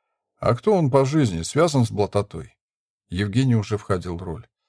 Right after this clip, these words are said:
«Да никто, обыкновенный пацан, ни с блатными, ни с черными, ни с кем, одиночка». «Это хорошо, я его быстро раскручу»,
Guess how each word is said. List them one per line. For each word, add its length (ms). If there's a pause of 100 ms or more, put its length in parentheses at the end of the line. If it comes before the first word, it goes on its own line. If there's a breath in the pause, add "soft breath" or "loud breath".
(560)
«Да 160
никто, 400
обыкновенный 580
пацан, 540
ни 100
с 60
блатными, 480
ни 160
с 60
черными, 480
ни 140
с 100
кем, 340
одиночка». 680 (520)
«Это 240
хорошо, 560
я 140
его 160
быстро 460
раскручу», 600